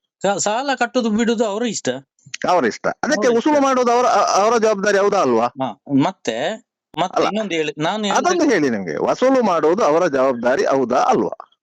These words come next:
Speaker 1: ವಸೂಲು ಮಾಡೋದು ಅವ್ರ ಜವಾಬ್ದಾರಿ ಇಲ್ಲ, ಸ-, ಬ್ಯಾಂಕಿನ ಅಂದ್ರೆ ಬ್ಯಾಂಕಿನವ್ರದ್ದು ಜವಾಬ್ದಾರಿ.
Speaker 2: ಬ್ಯಾಂಕಿನ, ಅದು
Speaker 1: ನೋಟಿಸ್
Speaker 2: ಬ್ಯಾಂಕಿನವರೇ
Speaker 1: ಕೊಡ್ತಾರೆ.
Speaker 2: ಜವಾಬ್-,
Speaker 1: ಈಗ, ಈಗ
Speaker 2: ಬ್ಯಾಂಕಿನವರೇ
Speaker 1: ನೀವು ಹೇಳಿದ್ರಿ,
Speaker 2: ಜವಾಬ್ದಾರಿ
Speaker 1: ನೋಟಿಸ್
Speaker 2: ತಗೊಳ್ತಾರೆ.
Speaker 1: ಕೊಡ್ತಾರೆ, ನೋಟಿಸ್ ಕೊಡ್ತಾರೆ. ನೀವು ಹೇಳಿದ್ರಿ,
Speaker 2: ಹೌದು.
Speaker 1: ನೋಟಿಸ್
Speaker 2: ಹೌದು,
Speaker 1: ಕೊಟ್ಟ
Speaker 2: ಕೊಡ್ತೇವೆ.
Speaker 1: ಮೇಲೆ ಬೇ-, ಬಾಕಿದ್ದು ಈಗ ಅವರು, ಅವರ ಏನು,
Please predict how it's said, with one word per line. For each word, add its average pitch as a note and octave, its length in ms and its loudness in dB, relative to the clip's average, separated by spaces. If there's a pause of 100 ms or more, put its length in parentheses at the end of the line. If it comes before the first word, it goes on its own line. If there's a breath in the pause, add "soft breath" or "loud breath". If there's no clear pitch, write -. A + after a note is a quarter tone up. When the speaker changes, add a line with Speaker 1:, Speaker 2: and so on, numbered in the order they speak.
Speaker 1:
ವಸೂಲು G#3 400 -2
ಮಾಡೋದು A#3 280 0
ಅವ್ರ G#3+ 160 -4
ಜವಾಬ್ದಾರಿ G#3+ 420 -4
ಇಲ್ಲ, G3+ 180 -2
ಸ-, F#3 260 -2
ಬ್ಯಾಂಕಿನ G#3 540 -4
ಅಂದ್ರೆ G#3 200 -2
ಬ್ಯಾಂಕಿನವ್ರದ್ದು G3 640 -4
ಜವಾಬ್ದಾರಿ. B3 300 -4
Speaker 2:
ಬ್ಯಾಂಕಿನ, E4+ 320 0
ಅದು B3+ 400 0
Speaker 1:
ನೋಟಿಸ್ A3+ 300 -2
Speaker 2:
ಬ್ಯಾಂಕಿನವರೇ D4+ 480 0
Speaker 1:
ಕೊಡ್ತಾರೆ. D4 40 -2
Speaker 2:
ಜವಾಬ್-, G#3+ 520 0
Speaker 1:
ಈಗ, - 160 -4
ಈಗ G#3+ 120 -4
Speaker 2:
ಬ್ಯಾಂಕಿನವರೇ D4 240 0
Speaker 1:
ನೀವು C4+ 160 2
ಹೇಳಿದ್ರಿ, D4+ 140 2
Speaker 2:
ಜವಾಬ್ದಾರಿ B3 300 0
Speaker 1:
ನೋಟಿಸ್ A3 160 -2
Speaker 2:
ತಗೊಳ್ತಾರೆ. F3+ 300 -2
Speaker 1:
ಕೊಡ್ತಾರೆ, C3+ 260 -4
ನೋಟಿಸ್ F3+ 400 -4
ಕೊಡ್ತಾರೆ. B2 440 -6
ನೀವು F#3+ 180 -4
ಹೇಳಿದ್ರಿ, G3+ 260 -2
Speaker 2:
ಹೌದು. E3+ 180 0
Speaker 1:
ನೋಟಿಸ್ - 340 -6
Speaker 2:
ಹೌದು, E4+ 240 2
Speaker 1:
ಕೊಟ್ಟ F4+ 80 -2
Speaker 2:
ಕೊಡ್ತೇವೆ. B3 260 2
Speaker 1:
ಮೇಲೆ A3+ 420 -4
ಬೇ-, F3 340 -4
ಬಾಕಿದ್ದು G3+ 460 -4 (400 loud breath)
ಈಗ F3+ 160 -2
ಅವರು, G3 300 -2 (160)
ಅವರ D3+ 200 0 (520)
ಏನು, C#3+ 360 -2